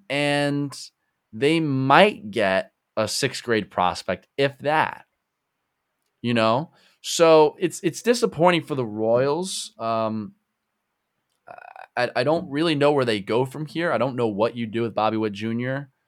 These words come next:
I think you clearly trade Jo Adell, and I honestly would trade Bobby Whalen. I know he's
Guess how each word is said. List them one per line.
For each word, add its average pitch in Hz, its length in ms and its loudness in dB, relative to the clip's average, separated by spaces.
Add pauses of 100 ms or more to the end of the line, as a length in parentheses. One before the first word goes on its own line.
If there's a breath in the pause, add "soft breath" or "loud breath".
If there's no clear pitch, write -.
(220)
I - 80 -6
think 117 260 -6
you 98 80 -14
clearly 139 380 -2
trade 120 260 -2
Jo 117 160 2
Adell, 110 520 2
and 123 100 0
I 156 140 6
honestly 190 420 4
would 180 180 0
trade 165 540 0
Bobby 147 280 4
Whalen. 131 440 -2
I 95 140 -6
know 135 560 2
he's 113 540 -10